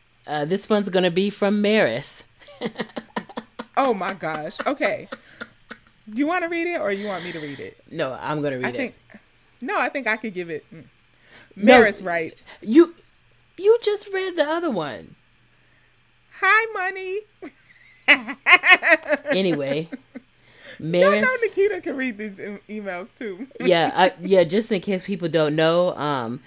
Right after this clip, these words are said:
Speaker 1: we both have a password to the, to the email. Okay. Anyway, Maris writes. Um, so Maris is also responding to the,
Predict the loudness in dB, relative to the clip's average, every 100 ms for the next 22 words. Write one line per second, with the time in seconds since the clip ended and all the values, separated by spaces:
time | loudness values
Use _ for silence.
0 | -20 -20 _ _ -8 -2 -2 2 4 4
1 | 4 2 2 0 0 0 -2 -2 -2 -4
2 | -10 -14 -6 0 2 4 4 4 2 2
3 | 2 0 0 -2 -4 -2 0 0 -2 -6
4 | -10 -8 -8 -6 -8 -10 -14 -14 -10 4
5 | 6 6 4 2 -2 -2 0 2 2 -2
6 | -2 -2 -2 -6 -14 -18 _ _ -20 _
7 | -4 -2 0 2 4 4 4 -2 -2 -2
8 | -4 -8 -6 -6 -6 -10 -8 -8 -6 -8
9 | -10 -12